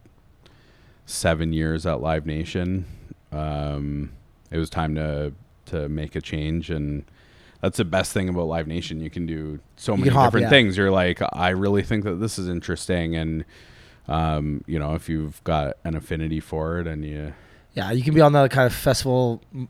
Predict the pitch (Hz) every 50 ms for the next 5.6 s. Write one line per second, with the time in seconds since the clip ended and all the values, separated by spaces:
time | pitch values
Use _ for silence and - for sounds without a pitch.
0 | _ _ - 123 127 123 127 123 - 127 131 143 143 - _ - 135 135 127 -
1 | 139 131 139 139 131 131 131 120 135 135 139 - - 135 147 139 127 123 135 143
2 | 135 127 135 131 - - - 151 143 139 139 143 139 - - 160 147 156 151 131
3 | 135 123 - _ _ _ _ - 165 170 165 151 147 - 156 139 139 131 151 139
4 | 139 - 143 143 - - 139 120 - 151 147 135 127 131 123 110 101 139 131 123
5 | 131 127 120 135 123 123 123 131 127 127 131 -